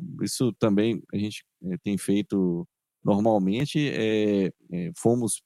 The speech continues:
é, identificar o local onde, onde esse carro seria, é, é, ali, é, é, alugado mesmo, a nossa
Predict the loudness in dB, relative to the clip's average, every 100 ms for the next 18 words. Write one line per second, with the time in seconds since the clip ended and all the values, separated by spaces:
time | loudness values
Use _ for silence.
0 | -8 -4 -2 -2 -4 0 0 0 -2 2
1 | 2 2 0 0 0 2 2 2 0 0
2 | -2 -4 _ _ _ _ -6 -4 0 2
3 | 2 2 2 -2 -8 _ -8 -6 -6 -8
4 | -4 -2 0 -2 -2 0 2 2 0 -6
5 | _ _ -16 -12 -10 -10 -10 -8 -8 -8
6 | -4 -4 -4 -8 _ -16 -16 _ _ _
7 | -10 -6 -2 0 0 0 0 0 0 0
8 | 2 0 0 0 0 0 0 0 0 -6